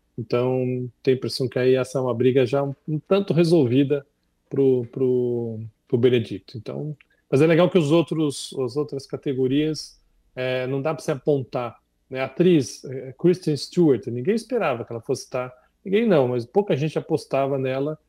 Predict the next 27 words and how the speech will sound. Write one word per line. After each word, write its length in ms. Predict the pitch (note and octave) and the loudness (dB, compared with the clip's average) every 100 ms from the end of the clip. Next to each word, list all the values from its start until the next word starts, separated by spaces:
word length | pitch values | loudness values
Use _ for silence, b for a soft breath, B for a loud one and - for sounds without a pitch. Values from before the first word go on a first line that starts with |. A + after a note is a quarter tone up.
| _ _ | _ _
pelo 180 | C3+ C3+ | -2 -2
Spencer, 520 | - C#3+ D3+ C#3+ A#2 | 0 2 2 2 -2
ela 120 | A2+ | -4
foi 140 | - B2 | -4 -6
criticada, 720 | B2+ - - C3 D3 D3 B2 | -6 -10 -10 -6 -4 -4 -6
é, 40 | |
o 80 | A#2 | -8
filme 300 | - D#3 D3 | -8 -6 -4
não 180 | C#3 C3+ | -2 -4
é 100 | C#3+ | -4
tão 200 | - C3+ | -2 -2
interessante 640 | C3 C3 A#2 - C3+ B2+ A2 | 0 0 -2 -6 -8 -8 -10
assim, 380 | - C#3+ D3+ - b b _ _ - | -10 -6 -6 -8 b b _ _ -6
e 120 | G3 | -2
tá 160 | G3 D#3+ | 0 2
lá 120 | D3+ | 2
indicada, 640 | C#3+ D3+ - C#3 E3 G#3+ B3 | 0 -2 -2 -2 -2 -8 -8
e 80 | A#3 | 0
de 100 | G3+ | 0
repente, 540 | E3+ - F3+ - F#3+ _ _ | 0 0 -2 -2 -6 _ _
quem 120 | - F3+ | -2 -2
sabe 320 | - D3 C#3 | 0 0 2
ganha. 280 | C3 C3 A#2+ | 2 2 2
Eu 160 | F3 | -2
tenho 140 | G#3 G#3+ | 0 0
a 20 | |
impressão 420 | F#3+ D#3+ F3+ G3+ | 0 0 0 -2